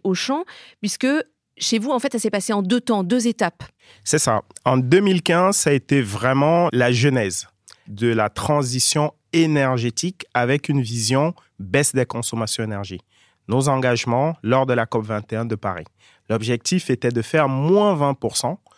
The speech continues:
Speaker 2: en cinq ans. Et nous avons atteint l'objectif puisque en deux mille, euh, à la fin de l'année deux mille dix-neuf, au niveau international, le groupe avait baissé sa consommation, son intensité énergétique de vingt virgule six pour cent.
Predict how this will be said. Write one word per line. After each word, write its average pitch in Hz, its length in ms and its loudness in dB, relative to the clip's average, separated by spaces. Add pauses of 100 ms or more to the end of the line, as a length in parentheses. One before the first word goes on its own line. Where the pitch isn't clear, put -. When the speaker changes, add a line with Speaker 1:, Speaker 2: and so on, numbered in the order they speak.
(240)
Speaker 2:
en 139 140 0
cinq 104 320 -4
ans. 143 160 -6 (420)
Et 143 220 2
nous 147 260 4
avons 123 380 2
atteint 131 260 0
l'objectif - 640 -4
puisque - 340 -2
en 123 380 2
deux 104 160 0
mille, 98 260 0
euh, 90 340 -2
à - 40 -2
la 92 100 -2
fin - 160 -6
de 131 60 0
l'année 113 200 -2
deux 110 120 -2
mille 104 160 -6
dix-neuf, 117 460 -4 (360)
au 117 140 0
niveau 135 220 4
international, 120 840 -2
le 117 100 2
groupe 113 320 -2
avait 107 220 0
baissé 104 320 -4
sa 113 160 -4
consommation, 104 600 -6
son 107 200 -6
intensité 101 420 -8
énergétique 101 480 -8
de 107 80 -8
vingt 117 220 -4
virgule 120 260 -6
six - 160 -10
pour - 220 -12
cent. - 160 -16